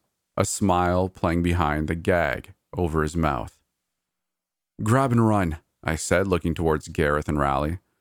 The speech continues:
I took hold of the chair River was in and began dragging it out into the storm. We tried to go around the perimeter of the square and toward the path to the beach, so as to not be seen, A drifter chased someone out into our path,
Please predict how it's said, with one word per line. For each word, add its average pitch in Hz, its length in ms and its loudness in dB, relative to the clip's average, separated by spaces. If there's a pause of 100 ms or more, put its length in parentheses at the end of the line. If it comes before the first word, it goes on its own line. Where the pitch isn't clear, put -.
(560)
I 90 80 0
took 104 180 0
hold 120 260 4
of 98 120 0
the 101 80 0
chair 101 340 0
River 95 280 2
was 95 240 2
in 101 260 0 (180)
and 90 100 -2
began 92 280 2
dragging 92 480 2
it 78 100 0
out 78 140 2
into 78 180 -2
the 80 100 -2
storm. 80 580 -2 (1400)
We 101 100 2
tried 147 280 0
to 135 60 0
go 127 140 4
around 98 300 2
the 87 80 2
perimeter 95 500 2
of 71 120 -2
the 82 100 -6
square 76 560 -4
and 90 160 0
toward 95 260 2
the 82 80 -2
path 87 420 -2
to 92 100 -2
the 80 100 -2
beach, - 480 -6 (760)
so 131 280 0
as 135 200 -4
to 104 80 -2
not 92 220 2
be 85 100 -4
seen, 76 600 -2 (680)
A 98 60 2
drifter 104 480 0
chased - 420 -2
someone 101 400 0
out 87 160 0
into 87 200 0
our 78 120 2
path, 76 500 -4